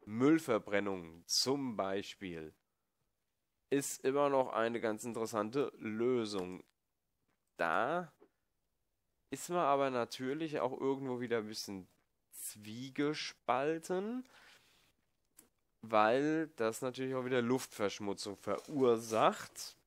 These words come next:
Da sind wir wieder beim C O zwei Ausstoß. Der böse C O zwei ist ja sowieso auch immer ein Problem. <clears throat> Und bei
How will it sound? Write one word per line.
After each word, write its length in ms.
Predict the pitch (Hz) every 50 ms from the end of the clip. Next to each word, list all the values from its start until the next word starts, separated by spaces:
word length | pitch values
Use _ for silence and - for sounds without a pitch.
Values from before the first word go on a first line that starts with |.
| _ _
Da 120 | 120 123 120
sind 140 | 113 120
wir 100 | 120 113
wieder 160 | 113 113 107 104
beim 220 | 107 104 101 104
C 200 | - - 113 110
O 120 | 98 95 98
zwei 460 | 95 - - 98 92 87 90 98 104
Ausstoß. 520 | 117 127 139 - - 139 143 160 190 -
Der 100 | - 110
böse 320 | 104 95 107 107 101 101 95
C 160 | - - 90
O 100 | 80 85
zwei 400 | - - - - - 90 85 -
ist 400 | - 143 160 185 - - - -
ja 80 | - 101
sowieso 380 | 101 98 95 95 95 - - -
auch 140 | - -
immer 180 | 92 92 - -
ein 80 | - 87
Problem. 600 | _ 90 90 90 85 90 90 95 107 135 160 165 - - - - - - - - - - - _ _ _ _ _ -
<clears throat> 1160 | - - - - - - 196 220 180 135 - - _ _ _ _ - _ _ _ _ - _
Und 260 | - 160 190 196 - - - - - _ _ _ _ _ _
bei 300 | 117 113 131 151 156 151